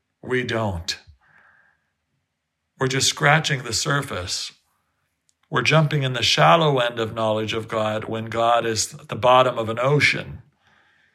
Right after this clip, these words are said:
He is infinitely greater than we can ever imagine. Our knowledge of him, we could read every single book, every drop of ink that is spilled in this world,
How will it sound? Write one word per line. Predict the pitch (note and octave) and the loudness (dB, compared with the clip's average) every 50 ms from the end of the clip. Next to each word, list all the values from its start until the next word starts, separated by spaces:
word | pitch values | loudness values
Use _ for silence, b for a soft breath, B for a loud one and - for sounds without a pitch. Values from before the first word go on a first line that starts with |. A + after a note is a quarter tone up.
| b b b b b b b _ _ _ _ - | b b b b b b b _ _ _ _ -14
He | A#2+ B2 | -8 -6
is | D3 A#2 G#2 - - _ | -6 -4 -6 -8 -10 _
infinitely | - F3 F3 F#3 F3 - - D#3 C#3+ C#3+ C#3 C#3+ - B2+ B2+ | -6 -6 -6 -4 -6 -6 -4 -2 -2 -2 -2 -4 -6 -8 -8
greater | B2+ D3 C#3+ C3+ C3 C3 B2 B2 | -6 0 2 2 4 4 2 0
than | A#2+ A#2+ A#2+ | -4 -8 -10
we | A#2+ A#2+ A#2+ | -12 -12 -12
can | - B2 B2 | -12 -12 -10
ever | B2 B2+ C3+ C#3 C3+ C3+ B2+ | -6 -6 -4 -2 -2 -2 -2
imagine. | A#2+ A#2+ A#2+ B2 B2 B2+ B2+ B2+ A#2 F#2 D#2+ D#2 D2+ - - _ _ _ _ _ _ _ _ _ _ _ _ _ _ | -2 -4 -4 -4 -4 -4 -4 -6 -8 -10 -12 -12 -14 -18 -20 _ _ _ _ _ _ _ _ _ _ _ _ _ _
Our | - A2+ A#2 A#2 | -8 -8 -8 -6
knowledge | A#2+ B2+ C3 C#3 C#3+ D3 C#3+ C3 | -2 -2 0 0 0 0 -2 -2
of | B2+ A#2+ | -6 -6
him, | A#2 A#2 A#2 A#2 A2+ A#2+ | -6 -8 -8 -10 -10 -10
we | A#2+ A#2+ A2+ | -10 -12 -10
could | - B2+ B2 A#2 - _ b b b b b b _ | -10 -10 -10 -12 -14 _ b b b b b b _
read | - B2+ C3 C3 B2+ C3 - | -6 -4 -2 -2 -4 -4 -2
every | D3 E3 F3+ E3+ F3 F3+ | -2 -2 0 0 -2 -2
single | E3 - - D#3+ E3 D#3+ D3 C#3+ C#3 | -2 0 0 0 0 0 0 -2 -2
book, | C3+ C3+ C3+ A#2 G#2 F#2 - - - | -2 -2 -2 -2 -4 -6 -8 -4 -2
every | C#3+ D#3+ D#3 E3+ E3 D3+ | -2 -2 0 -2 -2 -4
drop | C#3 - C#3 C#3+ D#3 C#3+ C3+ | -2 0 2 2 2 2 0
of | C3+ B2 A2 B2+ | -2 -4 -4 -4
ink | B2+ C3 B2+ A2 | -4 -6 -6 -6
that | A#2+ A#2 A#2 A#2+ | -6 -4 -4 -4
is | A#2 A2 - | -6 -6 -6
spilled | - - - - C#3 C#3 C3+ C3 B2 A#2 A2+ - b b b b b b b b b b b _ _ _ _ _ _ - | -8 -8 -6 -4 -4 -2 -2 -2 -2 -4 -6 -10 b b b b b b b b b b b _ _ _ _ _ _ -6
in | C#3+ C#3+ C#3 C3+ C3+ | -4 -2 -2 -2 -2
this | D3+ E3 D3+ - - | -2 -2 -2 -4 -4
world, | C3 D#2 E2+ E2+ D#2+ C#2+ A#1 G1+ G1+ - | -4 -2 -2 -2 -2 -2 -4 -6 -10 -14